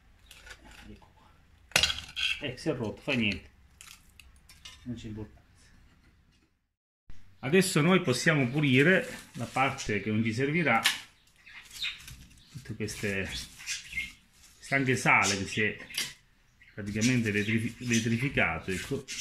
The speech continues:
Ancora si mantiene abbastanza umido ed è giusto così.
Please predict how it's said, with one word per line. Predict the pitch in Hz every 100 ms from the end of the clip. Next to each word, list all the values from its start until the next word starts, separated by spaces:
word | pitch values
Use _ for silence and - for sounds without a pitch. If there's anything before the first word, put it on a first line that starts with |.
| - - - _ - - - - - -
Ancora | 175 185 185
si | 147
mantiene | 143 131 127
abbastanza | 120 123 135 120 107
umido | 92 92 95 98 98 - -
ed | 120
è | 120
giusto | 110 107 98
così. | 87 87